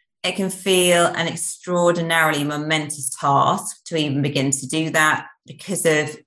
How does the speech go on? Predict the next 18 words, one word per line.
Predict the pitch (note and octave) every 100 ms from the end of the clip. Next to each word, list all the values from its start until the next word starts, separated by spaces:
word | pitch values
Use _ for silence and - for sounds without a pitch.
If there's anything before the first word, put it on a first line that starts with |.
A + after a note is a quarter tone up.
| -
you | D#3+ D#3
will | D3 C#3+
have | C#3+
absorbed | C3 D3 C#3 C3
these | C#3 B2+
messages | C#3 - - G2 A2+ - - -
for | C3+ C3 G#2+ - _
days | E3+ D#3 C#3+
and | C#3+
days | C3+ C3
and | C3
days | C3 B2 B2+
from | -
the | C3+
day | F3 D3+
you | C#3
were | C3+
born. | C#3+ C#3+ G2 F2+ D#2+